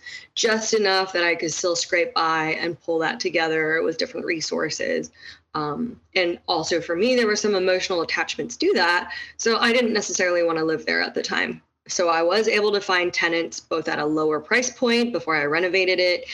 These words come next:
and then later on moving into people who were willing to pay market value for what I had essentially paid to renovate it.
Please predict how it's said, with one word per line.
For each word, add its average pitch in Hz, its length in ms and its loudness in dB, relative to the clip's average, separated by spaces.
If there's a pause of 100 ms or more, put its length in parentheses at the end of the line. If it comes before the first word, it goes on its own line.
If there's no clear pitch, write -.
(280)
and 185 160 2
then 180 180 2
later 170 300 2
on 156 440 0 (120)
moving 165 340 0
into 160 640 -2
people 160 360 -4
who 151 460 -2
were 165 200 2
willing 151 340 -2
to 156 60 -6
pay 156 560 -2
market 175 360 0
value 165 480 -2 (420)
for 160 580 -2 (540)
what 165 140 0
I 151 160 0
had 151 240 -2
essentially 156 480 -2
paid 165 480 0 (480)
to 160 560 0
renovate 202 340 4
it. - 200 -4